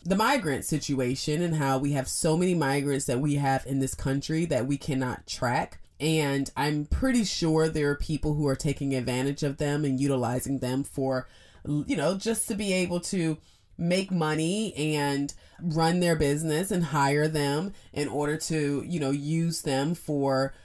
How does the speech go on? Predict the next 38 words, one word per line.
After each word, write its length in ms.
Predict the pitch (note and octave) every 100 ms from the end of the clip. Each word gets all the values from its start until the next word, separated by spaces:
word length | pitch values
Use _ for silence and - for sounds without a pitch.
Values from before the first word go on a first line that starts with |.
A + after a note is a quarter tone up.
| - -
to, 180 | F#3+
and, 120 | G#3 F3
and 200 | G3 G3
I'm 100 | F#3+
sure 260 | F3+ - A#3
that 100 | G3+
you 60 |
can 120 | G3 F#3+
pay 280 | - F#3
them 440 | G#3+ D#3 D3 C#3+ D#3 - -
a 100 | D#3
lot 300 | D#3+ E3+ D#3
less 480 | D#3 D3+ D#3+ - -
than 360 | D#3+ D3 D3
the 60 | D3+
going 400 | D3 C#3+ D#3+ C#3+
rate. 440 | C#3 C#3+ - - - - - -
So 560 | - A3+ G3+ F#3+ F#3 - - - - -
I 100 | G3
thought 220 | G3 F3+
about 300 | F#3+ F#3+ D3
that. 360 | - C#3 C3+ - -
This 320 | F3 F3+ C4+
particular 500 | - B3+ A3+ G3 D#3+
individual, 720 | D#3 D#3 D3 D3 C3+ C#3+ E3+ - -
excuse 280 | - - D#3+
me, 100 | F3
I 120 | E3
don't 160 | G#3+ F3+
know 200 | F3 F3
if 140 | E3+
he 300 | - F3 E3
was 640 | D3+ C#3 C#3 C#3 C#3 D3 - - - - - - _ _ _ -
a 60 | D3
migrant 580 | E3 A#3+ B3+ C4 C4 G3
or 100 | A#3+
not, 480 | A#3 A#3 A#3 -
but 380 | F3+ E3+ D#3+ D3